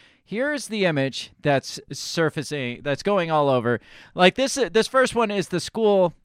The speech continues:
like, security camera of, uh, Hale entering the school or walking through the halls.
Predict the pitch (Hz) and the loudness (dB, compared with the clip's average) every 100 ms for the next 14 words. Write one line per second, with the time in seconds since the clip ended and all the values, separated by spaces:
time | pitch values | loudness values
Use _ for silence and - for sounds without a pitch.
0 | _ _ _ 147 151 - 143 170 143 - | _ _ _ -4 -2 -4 -2 0 0 -2
1 | 127 117 110 117 - 139 127 - _ _ | -4 -2 -4 -6 -2 0 0 -6 _ _
2 | _ _ _ _ - 143 120 110 110 139 | _ _ _ _ -4 -2 0 -2 -4 -2
3 | 160 143 147 147 147 131 113 - 190 110 | 0 0 -2 -4 -6 -8 -10 -8 -4 -4
4 | - - 139 135 113 110 - 123 143 139 | -8 -10 -2 0 -2 -8 -20 -4 0 0
5 | 139 123 123 120 127 82 | -2 -10 -6 -2 -2 -4